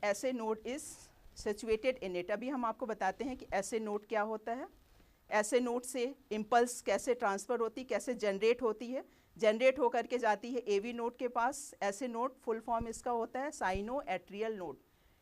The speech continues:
एस ए note से जो impulse है वो transfer होकर के एवी note के पास में जाती है।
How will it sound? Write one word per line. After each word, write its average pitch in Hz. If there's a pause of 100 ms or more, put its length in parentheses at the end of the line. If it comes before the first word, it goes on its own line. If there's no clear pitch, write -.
(140)
एस 214
ए 302
note 254
से 285 (460)
जो 240
impulse 262
है 262
वो 233
transfer 226
होकर 226
के -
एवी 208
note 233
के 254
पास 226
में 247
जाती 233
है। 285